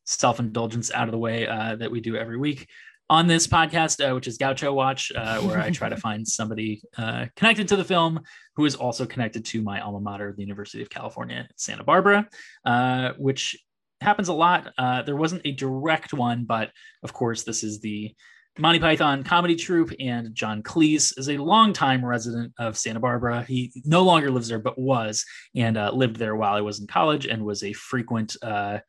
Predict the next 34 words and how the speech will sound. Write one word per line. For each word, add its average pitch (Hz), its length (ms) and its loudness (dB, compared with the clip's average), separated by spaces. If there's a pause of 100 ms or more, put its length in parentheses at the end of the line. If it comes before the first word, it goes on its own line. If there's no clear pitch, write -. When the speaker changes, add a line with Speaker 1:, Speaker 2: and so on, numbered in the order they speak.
(300)
Speaker 1:
celebrity 143 580 2
sighting 113 380 0
downtown 110 640 -4
for 98 460 -10 (340)
basically 113 420 0
everybody, 101 420 -6
'cause 104 160 -8
he 104 120 -4
was 101 180 -8 (100)
always 98 320 -6
down 101 220 -8
there 95 220 -12
and 98 100 -16 (120)
always 101 260 -14
drawing 104 280 -10
crowds. - 440 -8 (120)
So - 240 -6 (280)
that's 262 200 4
as 202 80 0
close 185 240 6
as 147 80 0
we're 147 80 2
gonna 131 140 6
get 123 180 2
this 123 180 -6
week, 120 300 -4
uh, 107 280 -2
for - 120 -6
Gaucho 110 300 -4
Watch. 113 320 -6 (380)
Speaker 2:
It's - 100 -16
pretty 392 180 2
good, 415 200 4
though. 170 260 4